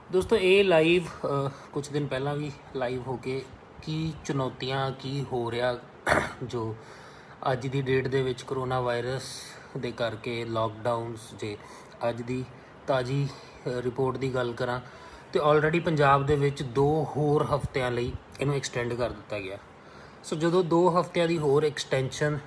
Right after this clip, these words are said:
that means ਕਿ ਤਿੰਨ ਮਈ ਤੱਕ ਅਸੀਂ already stand ਕਰਦੇ ਸੀਗੇ ਤੇ ਤਕਰੀਬਨ, ਤਕਰੀਬਨ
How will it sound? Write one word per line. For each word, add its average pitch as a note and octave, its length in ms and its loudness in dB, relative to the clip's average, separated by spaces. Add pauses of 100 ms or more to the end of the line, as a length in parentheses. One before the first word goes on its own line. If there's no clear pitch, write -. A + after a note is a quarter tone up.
that A#2+ 240 -2
means C#3 320 -4
ਕਿ D3 100 -2
ਤਿੰਨ D#3 360 0
ਮਈ D3 280 0
ਤੱਕ D3+ 240 0
ਅਸੀਂ C#3 160 0
already C#3 400 0
stand B2+ 360 0
ਕਰਦੇ A#2 360 -2
ਸੀਗੇ B2+ 280 -2 (500)
ਤੇ C#3 100 -2
ਤਕਰੀਬਨ, C#3+ 500 0
ਤਕਰੀਬਨ C#3 500 -2